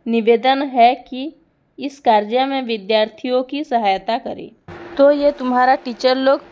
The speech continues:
तुम्हें यहाँ हेल्प करेंगे। हम ऐसे ऐसे लिखना जानते हैं। प्रश्न एक, कंगन कंगन, शंख शंख,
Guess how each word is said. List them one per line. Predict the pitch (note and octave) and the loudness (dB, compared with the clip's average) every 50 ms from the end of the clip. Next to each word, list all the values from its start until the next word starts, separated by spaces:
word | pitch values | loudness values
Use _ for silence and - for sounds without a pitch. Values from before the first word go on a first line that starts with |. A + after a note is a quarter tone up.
| - - - | -20 -16 -12
तुम्हें | A#3+ A#3 A#3+ A#3+ B3+ C4 C#4 C#4 - B3+ | -8 -6 -4 -4 -4 -4 -6 -10 -12 -12
यहाँ | A#3 A#3+ A3+ A#3 C4 | -6 -2 -2 -2 0
हेल्प | B3 A#3 G#3 G#3+ - - | 2 0 0 0 -4 -6
करेंगे। | G3+ F3+ E3+ E3+ F3 F3 F3+ F3+ - - - _ _ _ _ _ _ _ _ _ _ _ - | -6 -6 -6 -6 -10 -14 -16 -18 -18 -20 -20 _ _ _ _ _ _ _ _ _ _ _ 0
हम | C4 C4+ C#4+ D4 | 2 2 4 4
ऐसे | C4+ A#3+ A#3+ A#3 - D#4 D4+ | 4 2 2 2 0 2 2
ऐसे | D4 C#4 D4 D4 D#4 C#4 | 2 2 2 -2 -4 -4
लिखना | B3 A3+ A3+ - C4 B3+ C4 C#4 | -4 -6 -8 -6 -2 -2 -2 0
जानते | C#4+ A#3+ G3+ F3+ F3 F3 F3+ F3+ | 0 -2 -4 -4 -8 -8 -10 -10
हैं। | F3+ F#3 G#3 A3 G#3+ _ _ _ _ _ _ _ _ _ _ _ _ _ _ _ _ _ _ _ _ _ _ _ _ | -10 -12 -16 -18 -20 _ _ _ _ _ _ _ _ _ _ _ _ _ _ _ _ _ _ _ _ _ _ _ _
प्रश्न | - A3 A3+ A#3 A#3+ A#3+ | -2 -2 -2 0 -2 -2
एक, | A3+ G3+ F#3+ - - _ _ _ _ _ _ _ _ _ _ _ _ _ _ _ _ _ _ - | -2 -2 -4 -8 -12 _ _ _ _ _ _ _ _ _ _ _ _ _ _ _ _ _ _ 2
कंगन | A#3+ A#3+ A#3+ A#3+ A#3 A3+ B3 B3 B3+ C4+ D#4 D#4 - _ _ _ _ _ | 2 2 2 2 2 4 4 4 4 2 -2 -10 -12 _ _ _ _ _
कंगन, | A3+ A3 A3 A3 G#3+ A3 A3+ A3+ A#3+ C#4 C#4 - _ _ _ _ _ _ _ _ _ _ _ _ _ _ _ _ _ _ _ _ _ _ _ _ _ _ _ _ _ | -4 -4 -4 -4 -2 -2 -2 -2 -2 -6 -10 -16 _ _ _ _ _ _ _ _ _ _ _ _ _ _ _ _ _ _ _ _ _ _ _ _ _ _ _ _ _
शंख | - - - B3 A#3+ B3 B3+ D4 D4 - _ _ _ _ | -20 -2 2 2 2 4 2 -2 -6 -10 _ _ _ _
शंख, | _ - - A#3 A3+ A#3 B3+ C#4 C4+ - | _ -4 -2 0 0 0 -2 -4 -8 -12